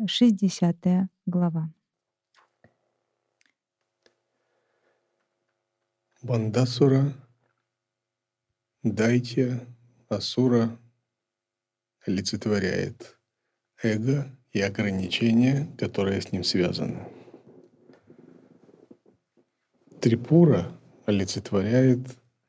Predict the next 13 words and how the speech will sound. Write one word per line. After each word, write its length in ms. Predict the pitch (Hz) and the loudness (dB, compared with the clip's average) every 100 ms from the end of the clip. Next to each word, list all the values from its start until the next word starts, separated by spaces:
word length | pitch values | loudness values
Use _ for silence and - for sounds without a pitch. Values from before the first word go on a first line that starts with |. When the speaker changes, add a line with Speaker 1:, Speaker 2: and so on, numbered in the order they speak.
| _ | _
Speaker 2:
чистую 680 | - 165 147 - - 160 147 | 0 2 2 -2 0 2 4
энергию 520 | 98 95 104 107 113 110 | 4 2 0 2 2 2
Брахмана 680 | 101 90 - 92 90 - - _ _ _ _ _ _ _ _ | 2 0 -2 -6 -6 -8 -12 _ _ _ _ _ _ _ _
внутри 680 | 110 104 104 101 113 143 143 | -4 0 0 0 4 4 4
каждого 640 | - 139 131 107 95 92 | 0 2 2 2 0 0
живого 380 | 92 95 104 98 | -2 0 0 0
существа. 800 | - - - - - 104 101 - _ _ _ _ _ _ _ _ _ _ _ _ _ _ _ | -2 -10 -10 -10 -8 -8 -8 -14 _ _ _ _ _ _ _ _ _ _ _ _ _ _ _
И 80 | - | 0
Бандасура 800 | 104 110 110 147 151 156 147 143 | 2 4 6 6 6 6 8 6
согласился 1160 | - 104 117 117 113 - 156 139 - 104 87 78 - _ _ _ _ _ _ _ _ _ | 4 0 2 2 4 6 6 6 4 4 2 2 -8 _ _ _ _ _ _ _ _ _
быть 380 | 117 127 131 131 | 2 4 2 2
пораженным 1000 | 123 120 117 147 147 120 95 87 85 - _ _ _ _ _ _ _ | 4 4 4 6 8 8 6 2 -2 -10 _ _ _ _ _ _ _
Трипурой, 680 | - 123 - 110 98 98 - | -14 -12 -6 -4 -2 -4 -8